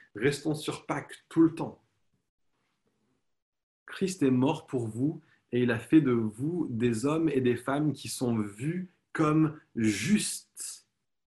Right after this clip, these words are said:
par Dieu, lui qui est le plus juste de tous les justes. Le prince de la vie, Jésus, a endossé la mort, votre mort, pour que vous puissiez être comme lui, c'est-à-dire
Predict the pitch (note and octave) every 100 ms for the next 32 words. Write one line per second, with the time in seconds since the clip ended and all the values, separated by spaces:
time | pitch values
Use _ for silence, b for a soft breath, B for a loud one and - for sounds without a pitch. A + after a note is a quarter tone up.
0 | _ _ C#3 C3+ C3 A2 G#2 G#2+ E3+ C#3
1 | B2+ D3+ - C#3+ C3+ - A#2+ A2+ C3+ F3
2 | - A2+ A2 - B2 A#2 B2+ - - -
3 | - _ b b b B2+ C3 - - F#3
4 | G#3 D3+ E3+ E3 C#3+ C3+ F#3 B2+ D3+ D#3+
5 | C#3+ E3 F#3+ B B B B2+ B2+ - E3
6 | F#3 F3+ E3 D#3 - E3+ D#3+ A#2 B2+ D#3+
7 | E3 C#3+ E3+ G#2+ E3 F#3 - F3 D#3 C3
8 | E3 - - b b b b - C#3 -
9 | C3 A2+ C3+ D#3 - D#3+ D3+ - C#3+ -
10 | C3 C3 - - _ - D3 C3+ A#2+ C3
11 | C3 A2 A2+ A2 G2+ A2 C3 - - -